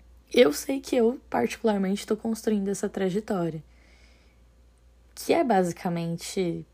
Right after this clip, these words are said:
viver, compartilhar, deixar um legado, mas fazer as coisas que eu sinto que fazem sentido, que me preenchem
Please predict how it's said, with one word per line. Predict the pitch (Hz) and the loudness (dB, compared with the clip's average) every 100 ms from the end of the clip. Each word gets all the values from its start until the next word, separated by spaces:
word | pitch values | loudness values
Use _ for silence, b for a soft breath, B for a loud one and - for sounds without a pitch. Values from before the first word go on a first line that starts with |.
| _ _ | _ _
viver, | - 185 147 180 196 214 | 0 0 2 6 6 6
compartilhar, | - 175 175 170 - 165 170 170 180 175 | 4 -2 -2 -4 -8 0 2 2 2 -2
deixar | 165 - 185 | -4 -4 -4
um | 190 | -2
legado, | 180 160 160 165 175 170 170 b b b b b - | 0 2 2 0 -2 -4 -8 b b b b b -2
mas | 190 - | 0 2
fazer | 196 175 196 | 0 2 0
as | 247 - | 0 -4
coisas | - 190 175 170 165 165 - | -6 0 2 2 0 -4 -6
que | - 180 175 170 | -8 -4 0 2
eu | 175 208 | 4 2
sinto | 226 - 196 175 - 175 | 2 -2 -2 -2 -4 -10
que | - | -6
fazem | 170 160 165 | -4 -4 -4
sentido, | - 170 156 - 180 175 | -6 -8 -4 -2 -2 -4
que | 175 | -6
me | 170 | -6
preenchem | 170 170 165 - 165 | -4 -4 -4 -6 -8